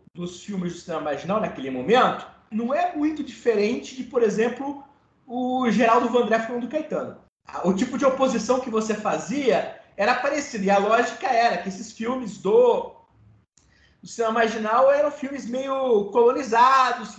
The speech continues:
que tinham muita influência de cinema americano,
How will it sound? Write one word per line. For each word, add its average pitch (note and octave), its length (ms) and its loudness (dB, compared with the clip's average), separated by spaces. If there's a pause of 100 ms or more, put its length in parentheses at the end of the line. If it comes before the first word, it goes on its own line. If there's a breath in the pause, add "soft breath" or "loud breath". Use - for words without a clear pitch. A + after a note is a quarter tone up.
(120)
que A#3 100 -14
tinham A#3 260 -10
muita B3 180 -10
influência B3 400 -8
de - 80 -18
cinema B3 320 -10
americano, B3+ 1080 0